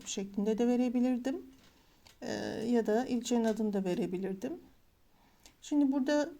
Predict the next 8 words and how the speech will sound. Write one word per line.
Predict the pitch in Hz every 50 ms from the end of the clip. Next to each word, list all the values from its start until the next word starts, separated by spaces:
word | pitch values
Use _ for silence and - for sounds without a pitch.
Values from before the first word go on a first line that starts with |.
| - 302
e, | 240 233 233 226 233 226 226 220 214
zamana | 202 196 233 240 240 247 254 254 262 269 240
bir | 208
de | 190 190
bakalım. | 196 190 - - - - - - - _ _ _ _ _ _ -
Ne | 311 302 277
zaman | 277 285 220 226 214 240 320 370 - - - -
doğdun? | 262 247 220 175 - - - -